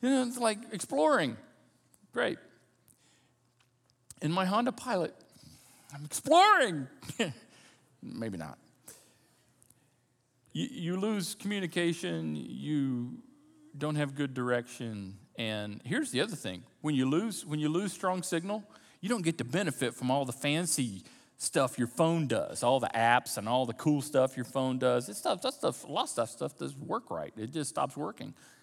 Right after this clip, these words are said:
You lost connection. So when you have a weak connection, I'm going somewhere. Just hang with me. When you have a weak connection on your phone, what do you automatically do? Wait, wait, wait, wait, wait, wait,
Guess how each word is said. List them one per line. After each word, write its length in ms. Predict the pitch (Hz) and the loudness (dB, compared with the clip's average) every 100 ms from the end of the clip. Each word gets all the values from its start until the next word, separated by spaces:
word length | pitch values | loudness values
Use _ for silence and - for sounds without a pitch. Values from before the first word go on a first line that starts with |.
| _ _ | _ _
You 80 | 170 | -2
lost 300 | 117 101 - | 0 0 -2
connection. 380 | 139 151 - 92 - - | -6 -6 -10 -16 -18 -4
So 180 | 185 | 0
when 300 | 139 135 160 | 2 4 4
you 140 | 151 165 | 2 2
have 220 | 139 220 | 2 2
a 60 | 254 | 0
weak 260 | 202 196 | -4 -4
connection, 420 | 196 175 143 - | -2 0 -2 -4
I'm 100 | 101 | -4
going 200 | 143 208 | -2 -2
somewhere. 360 | 131 104 95 104 - _ | -2 -4 -6 -8 -14 _
Just 140 | 131 127 | -10 -4
hang 160 | 175 | -4
with 120 | 117 | -4
me. 120 | - - _ - - _ - | -10 -16 _ -20 -20 _ -2
When 360 | 165 220 240 | 2 2 2
you 240 | 214 196 214 | 0 0 0
have 200 | 185 180 | 2 2
a 60 | |
weak 220 | 160 170 170 | 2 0 -2
connection 420 | 156 147 - 143 | -2 -2 -2 -4
on 100 | 131 | -4
your 100 | 113 | -4
phone, 360 | - 110 104 104 _ _ _ _ _ _ _ | -4 -4 -6 -12 _ _ _ _ _ _ _
what 120 | - 147 | -2 0
do 40 | |
you 120 | 127 | 2
automatically 640 | 123 123 123 117 110 117 107 | 4 4 4 0 0 -4 -4
do? 200 | 101 - - _ _ _ _ _ _ _ _ _ _ _ _ _ _ _ _ - - _ - _ _ _ _ _ _ _ _ - _ _ _ _ _ _ _ _ _ _ | -4 -6 -12 _ _ _ _ _ _ _ _ _ _ _ _ _ _ _ _ -20 -20 _ -20 _ _ _ _ _ _ _ _ -20 _ _ _ _ _ _ _ _ _ _
Wait, 120 | 139 | 2
wait, 160 | 190 208 | 6 8
wait, 140 | 226 | 10
wait, 160 | 254 269 | 10 12
wait, 160 | 285 | 10
wait, 180 | 269 262 | 10 6